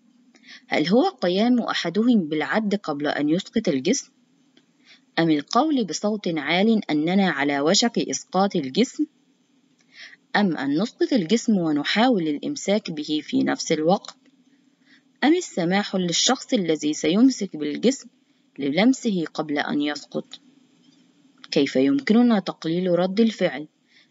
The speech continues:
أي الإجابات الآتية تمثل الإجابة الصحيحة؟ نعم بالفعل،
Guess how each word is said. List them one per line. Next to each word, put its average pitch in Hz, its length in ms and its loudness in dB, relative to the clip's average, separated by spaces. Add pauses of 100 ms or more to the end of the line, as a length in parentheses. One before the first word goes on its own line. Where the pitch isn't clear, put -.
(200)
أي 156 160 2
الإجابات 156 720 0
الآتية 185 540 -2
تمثل 160 460 -6
الإجابة 170 640 0
الصحيحة؟ 226 840 -2 (880)
نعم 160 360 4
بالفعل، 233 540 2